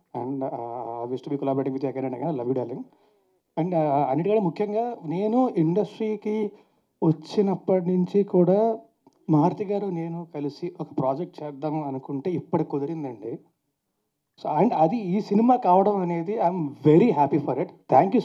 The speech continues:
so much, sir. You never give up on me. You always believed in me. Thank you so much. And, ఆ, ఆ, మా డైరెక్టర్ శివసాయి, he is one of the best directors I've worked with. This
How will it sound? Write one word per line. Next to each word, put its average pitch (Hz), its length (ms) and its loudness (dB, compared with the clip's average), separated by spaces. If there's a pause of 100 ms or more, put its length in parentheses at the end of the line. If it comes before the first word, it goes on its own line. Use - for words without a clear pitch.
so 175 60 10 (120)
much, 196 100 2 (120)
sir. 185 100 2 (580)
You 165 100 10
never 175 240 10
give 214 200 10
up 220 60 6
on 214 140 10
me. 247 100 6
You 185 140 8
always 190 300 10
believed 190 260 6
in 175 120 0
me. 220 60 0
Thank 170 400 6
you 226 220 0
so 175 60 4 (100)
much. 226 140 -2 (1160)
And, 170 140 6
ఆ, 139 420 0
ఆ, 160 80 -8 (920)
మా 143 180 2
డైరెక్టర్ 160 480 -2
శివసాయి, 147 520 -2 (840)
he 196 80 10
is 160 100 2
one 175 100 0
of 214 140 2
the 156 60 -6 (100)
best 165 180 6
directors 180 460 0
I've 151 160 -6
worked 131 240 -8
with. - 120 -16 (720)
This 165 140 4